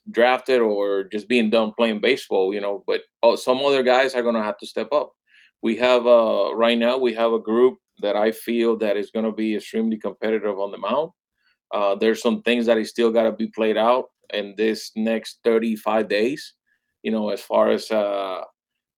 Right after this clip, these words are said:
uh, who's gonna, you know, start the season. I think when, when we came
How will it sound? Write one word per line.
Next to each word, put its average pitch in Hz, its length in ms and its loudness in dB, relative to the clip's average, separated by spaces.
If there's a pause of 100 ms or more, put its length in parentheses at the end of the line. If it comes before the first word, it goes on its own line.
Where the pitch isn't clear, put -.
(120)
uh, 95 300 -2
who's 110 180 -2
gonna, 110 320 -2 (800)
you 123 160 -8
know, 113 100 0
start 117 360 4
the 113 80 -2 (120)
season. 127 320 -2
I 101 140 0
think 123 180 0
when, 117 240 2
when 113 160 0
we 110 140 -2
came 135 280 -2